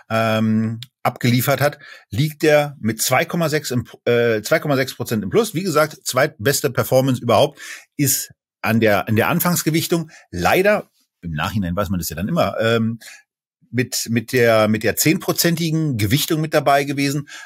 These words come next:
Aber es ist vor allen Dingen ein Trend, der seit Jahrzehnten da ist, der seit über zehn Jahren mittels dieses E T Fs investierbar ist und, äh, ja, wo man eben auch sieht,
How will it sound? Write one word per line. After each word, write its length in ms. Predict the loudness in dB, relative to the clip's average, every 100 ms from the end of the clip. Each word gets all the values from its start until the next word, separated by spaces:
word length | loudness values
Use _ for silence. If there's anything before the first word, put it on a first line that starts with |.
| -6
Aber 300 | -2 2 2 0
es 140 | -4
ist 140 | -2 0
vor 180 | 0
allen 220 | 0 0 -2
Dingen 100 | -4
ein 180 | -6
Trend, 440 | -4 -2 -2 -2 -2
der 120 | 2
seit 240 | 2 2
Jahrzehnten 600 | 2 0 2 2 2 2
da 180 | 2 2
ist, 160 | 2 0
der 80 | 0
seit 220 | 0 0
über 300 | 0 2 2
zehn 360 | 2 -2 0 2
Jahren 380 | 2 2 0 -4 -16 -20 _ _
mittels 640 | 0 2 4 0 0 -6 -8
dieses 520 | -8 -4 -2 -2 -2
E 140 | -4 -2
T 120 | 0 2
Fs 220 | 0 -2
investierbar 920 | 0 0 0 -2 -2 0 2 4 2
ist 380 | 0 -4 -8 -14 _ _ _
und, 320 | -2 -2 -2
äh, 300 | -4 -2 -2 -8 _ _ _
ja, 240 | -2 -2 -4 _
wo 120 | -2 2
man 180 | 2
eben 300 | 0 0 0
auch 240 | 2 0 0
sieht, 400 | -2 -2 -2